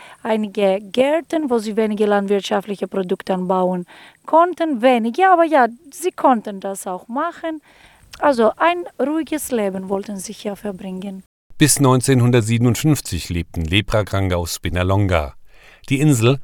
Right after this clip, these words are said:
Speaker 2: war eine der am längsten aktiven Kolonien in Europa. Am Ende hatten sich die Kranken im positiven Sinne mit ihrem Schicksal abgefunden.
Speaker 1: Die letzten dreizehn wollten gar nicht, äh, mehr gehen, weil, äh, es, äh, für diese letzten dreizehn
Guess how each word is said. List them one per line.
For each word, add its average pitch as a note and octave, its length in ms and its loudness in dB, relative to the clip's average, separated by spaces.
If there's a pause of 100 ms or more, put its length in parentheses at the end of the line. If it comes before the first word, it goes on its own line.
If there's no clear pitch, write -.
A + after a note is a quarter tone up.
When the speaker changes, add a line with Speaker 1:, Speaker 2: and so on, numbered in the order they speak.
(260)
Speaker 2:
war C#3 100 0
eine C3 180 4
der B2+ 160 6
am B2 100 2
längsten D#3+ 420 2
aktiven A#2 460 0
Kolonien G2+ 600 2
in F2+ 160 -4
Europa. F2+ 580 -2 (580)
Am A2 160 -2
Ende C3+ 440 4 (260)
hatten D3 300 2
sich C#3 160 0
die A2 140 -2
Kranken G#2 600 0
im D2+ 220 -10
positiven A2 600 0
Sinne A2 320 2 (320)
mit D3+ 140 0
ihrem C#3 300 2
Schicksal G2 520 -2
abgefunden. F#2 760 -4 (280)
Speaker 1:
Die A3 120 -2
letzten D4 480 0
dreizehn C#4 440 2
wollten B3+ 360 0
gar B3 180 0
nicht, A#3+ 320 -2 (160)
äh, G#3+ 160 2
mehr A3 280 2
gehen, G3 320 0
weil, A#3+ 480 0
äh, A3+ 280 2 (100)
es, - 400 -4
äh, G#3+ 140 4
für G3+ 300 -2
diese A3+ 500 -2
letzten A#3 560 0
dreizehn A3+ 560 2